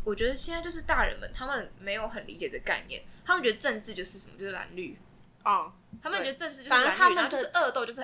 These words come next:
Speaker 1: 肮脏。
Speaker 2: 对。
Speaker 1: 他们的政治不是
Speaker 2: 其实也差不多了。
Speaker 1: 我们想象中的，应该说台湾政治是这样，但政治本身
Speaker 2: 这不是这样，
Speaker 1: 不是这样。
Speaker 2: 对，对，对。
Speaker 1: 只是台湾把它演成这样。
Speaker 2: 对，对，对，而且台湾为了要博版面又更多，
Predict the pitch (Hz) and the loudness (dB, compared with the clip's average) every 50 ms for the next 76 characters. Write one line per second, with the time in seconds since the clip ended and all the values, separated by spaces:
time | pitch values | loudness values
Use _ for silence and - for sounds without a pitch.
0 | - - 214 208 208 214 208 - 202 196 190 202 240 - 196 175 156 - - - | -4 -4 -4 -6 -6 -6 -4 -2 -2 -2 -4 -8 -14 -12 -10 -10 -10 -10 -14 -18
1 | - - - 359 392 403 370 311 - - - 269 262 262 339 320 285 277 269 294 | -20 -10 -6 -4 -2 -2 -2 -2 -4 -4 -4 -4 -2 0 -2 -2 -2 -2 -4 -6
2 | 262 - - 196 202 202 247 262 247 220 170 - - - 240 247 208 220 208 165 | -8 -6 -8 -6 -6 -4 -4 -2 -2 -2 -2 -4 -6 -2 0 2 2 4 4 2
3 | 190 190 - 170 165 156 143 - - - - - 247 208 180 208 - - - - | 2 0 0 -4 -6 -8 -10 -12 -14 -10 -6 -2 -2 -2 -2 2 2 2 2 2
4 | 370 220 220 220 214 190 - - - - - - 392 415 415 403 - 320 277 254 | 0 -6 -4 -2 -2 -4 -4 -6 -12 -12 -4 -2 0 0 0 -2 -2 0 0 0
5 | 240 240 277 262 247 233 240 226 254 247 247 262 269 269 262 - - 262 233 226 | -2 -2 -6 -8 -8 -10 -10 -8 -6 -4 -4 -4 -6 -6 -8 -8 -6 -6 -6 -6
6 | 190 240 233 214 - - 214 180 180 202 - 214 208 202 240 - - 233 247 269 | -8 -10 -10 -8 0 2 2 2 2 -2 -6 -4 -2 -2 -2 2 2 2 4 4
7 | 285 247 - 262 240 208 190 185 175 - 196 196 196 185 180 175 165 165 170 156 | 2 4 6 6 6 6 6 4 2 0 -2 -4 -4 -2 -2 0 0 -2 -2 -4
8 | 151 - 226 262 254 - 302 233 240 247 185 151 185 - 196 180 - - - - | -2 0 0 0 2 2 2 2 4 4 4 2 2 2 0 -2 -4 -6 -10 -8
9 | - - 180 101 117 156 - - 185 175 165 165 160 156 156 147 - - - 240 | -2 0 0 2 2 0 -2 -2 -2 -4 -4 -4 -6 -8 -8 -8 -6 -4 -2 0
10 | 247 285 240 202 196 202 - - - 214 190 190 196 202 202 151 - - - - | 4 6 6 6 6 2 -2 -2 0 2 2 4 2 0 -2 -4 -10 -18 -12 -6
11 | 240 233 208 196 208 202 202 180 175 170 - 165 151 147 160 170 170 175 185 180 | -2 2 4 4 4 4 2 -4 -4 0 0 0 0 -2 -4 -10 -10 -8 -8 -10
12 | 185 - - 175 135 - - 135 113 85 82 | -8 -6 -6 -6 -6 -6 -10 -14 -12 -12 -14